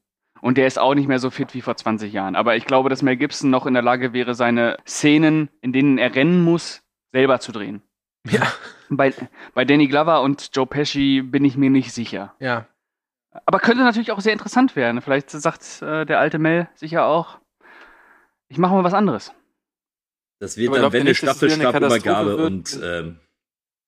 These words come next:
Speaker 4: mit einer nächsten, mit einer nächsten Generation wieder, wie immer?
Speaker 3: Ja.
Speaker 1: Kann sein. Also vielleicht kommt ja auch Chris
Speaker 4: Shia
Speaker 1: Rock.
Speaker 4: LaBeouf, vielleicht
Speaker 1: Ja.
Speaker 4: ja derzeit.
Speaker 1: Also die nächste Gen-, Generation wurde ja mit Chris Rock schon angeteasert. Also was heißt angeteasert?
Speaker 2: Ja, aber
Speaker 1: Eigentlich
Speaker 2: das
Speaker 1: eingeführt.
Speaker 2: Ja, aber das ist jetzt auch schon Ewigkeiten her, ne?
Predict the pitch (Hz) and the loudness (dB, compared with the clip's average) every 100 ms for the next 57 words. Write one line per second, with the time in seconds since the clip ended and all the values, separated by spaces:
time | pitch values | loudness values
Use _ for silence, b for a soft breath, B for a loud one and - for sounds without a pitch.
0 | _ - 151 143 147 - 160 151 143 143 | _ -6 -4 -2 -2 -4 -6 -8 -6 -6
1 | 139 156 - 143 139 127 127 - 175 170 | -4 -4 -4 -4 0 0 -2 -4 -6 -4
2 | 170 175 165 131 160 180 175 - _ _ | -4 -4 -8 -16 -8 -6 -6 -10 _ _
3 | - 151 151 143 127 - 139 147 165 170 | -4 0 2 0 -2 0 2 2 2 0
4 | 190 170 156 175 175 175 160 147 139 180 | 2 0 0 0 4 4 4 2 2 0
5 | - - 151 151 131 151 - 156 147 156 | 0 0 2 2 0 -2 0 2 2 2
6 | 170 202 175 180 - 156 160 165 160 - | 0 0 0 0 0 -2 -2 0 0 0
7 | 196 196 190 185 175 - 185 - 143 - | 2 2 4 2 0 -2 -4 0 0 2
8 | - 107 110 110 - 117 104 104 92 117 | -2 -2 -2 -4 -8 -10 -8 -6 -2 -2
9 | 110 110 113 127 120 147 143 147 120 135 | -2 -8 -6 -4 -2 -2 -2 0 0 -2
10 | - 123 135 - 123 123 - 135 127 139 | -2 0 0 -4 -4 -4 -4 -6 -4 -4
11 | 131 143 120 120 123 131 123 110 117 110 | -8 -14 -16 -14 -14 -14 -14 -14 -16 -16
12 | 110 120 110 110 | -14 -12 -12 -14